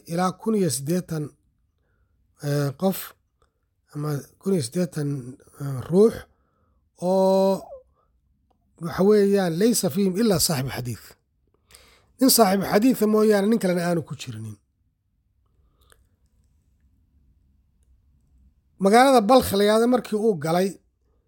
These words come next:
ayaa waxay i weydiisteen, buu yidhi, in aan bal dadka u yeedhiyo ciddii aan wax ka qoray. Nin walba xadiis buu ka sheegaya ama laba xadiis. Markaasaan waxaan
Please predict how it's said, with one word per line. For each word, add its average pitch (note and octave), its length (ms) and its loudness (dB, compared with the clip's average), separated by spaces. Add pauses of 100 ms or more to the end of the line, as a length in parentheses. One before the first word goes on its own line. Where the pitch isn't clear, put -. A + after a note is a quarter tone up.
(440)
ayaa A3 340 2
waxay G3 280 2
i G3 40 -2
weydiisteen, F3 680 -2
buu G#3 160 -2
yidhi, E3+ 280 -2
in A3 80 2
aan F3 360 -2
bal E3 160 -4
dadka G3+ 300 -4
u - 180 -10
yeedhiyo E3+ 520 0 (1120)
ciddii F#3 320 -2
aan F#3 180 0
wax D#3+ 160 -4
ka G#3 160 -2
qoray. D#3+ 380 -4 (100)
Nin A3 200 0
walba G#3 220 0
xadiis G3+ 320 -4
buu D#3+ 120 -14
ka F#3+ 100 -6
sheegaya D#3 360 -6
ama D3+ 120 -4
laba D#3 160 -4
xadiis. A2+ 340 -10 (1080)
Markaasaan F#3+ 480 -2
waxaan E3+ 320 0